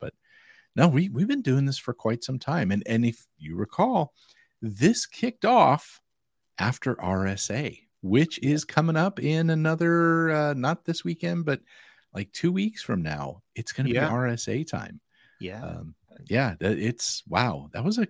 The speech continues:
Speaker 1: that was a couple of years ago, man. That was, wow, that was three years ago then that we
Speaker 2: Wow.
Speaker 1: did the,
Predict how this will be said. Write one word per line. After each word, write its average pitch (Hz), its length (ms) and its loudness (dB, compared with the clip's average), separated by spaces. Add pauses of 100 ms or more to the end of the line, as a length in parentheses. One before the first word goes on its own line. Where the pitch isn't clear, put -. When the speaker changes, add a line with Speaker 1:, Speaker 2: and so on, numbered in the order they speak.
Speaker 1:
that 92 120 0
was 202 120 2
a 247 60 -4
couple 208 240 0
of 151 60 2
years 220 280 0
ago, 113 240 -6
man. 135 180 -4
That 180 120 -2
was, - 320 -4 (640)
wow, 143 180 -2
that 135 140 -4
was - 260 -4
three 117 280 2
years 139 500 2
ago 160 320 -2
then 135 420 -10 (880)
that 98 100 2
we 98 240 2
Speaker 2:
Wow. 92 80 -4
Speaker 1:
did 98 380 4
the, 90 500 -2